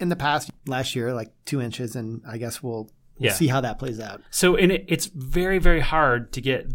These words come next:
Speaker 2: and it's almost impossible to get those precip amounts out of cold systems
Speaker 1: Mm-hmm.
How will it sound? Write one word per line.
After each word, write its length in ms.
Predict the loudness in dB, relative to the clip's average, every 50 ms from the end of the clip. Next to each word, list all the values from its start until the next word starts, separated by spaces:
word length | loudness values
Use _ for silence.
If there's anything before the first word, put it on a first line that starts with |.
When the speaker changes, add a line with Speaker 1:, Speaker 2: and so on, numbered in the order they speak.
| -4 -6 -8 -10 -12 -14 -18 -18 -20 -20
Speaker 2:
and 420 | -16 -12 -12 -10 -4 2 6 6 6
it's 160 | 6 6 2
almost 240 | 0 0 -2 -4 -6
impossible 540 | -6 -6 -6 -8 -8 -10 -12 -16 -18 -12 -8
to 100 | -6 -4
get 240 | -2 -2 -4 -2 0
those 220 | 0 2 0 4
precip 320 | 8 10 10 10 10 6 2
amounts 300 | 2 0 -2 -2 -4 -4
out 160 | -6 -6 -6 -6
of 100 | -6 -8
cold 280 | -8 -2 4 8 8
systems 520 | 8 8 6 2 0 -2 -4 -8 -10 -12 -8 -6
Speaker 1:
Mm-hmm. 220 | -4 -2 -2 -2